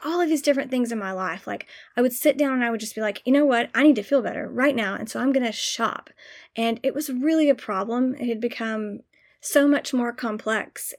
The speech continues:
in my role as an image consultant, as someone in the fashion industry. And God was just like, "You gotta stop." My spiritual life has been so much richer.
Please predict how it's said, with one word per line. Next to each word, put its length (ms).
in 140
my 140
role 360
as 200
an 80
image 340
consultant, 680
as 200
someone 340
in 340
the 80
fashion 400
industry. 560
And 160
God 220
was 120
just 220
like, 280
"You 280
gotta 200
stop." 540
My 120
spiritual 440
life 220
has 140
been 160
so 400
much 260
richer. 340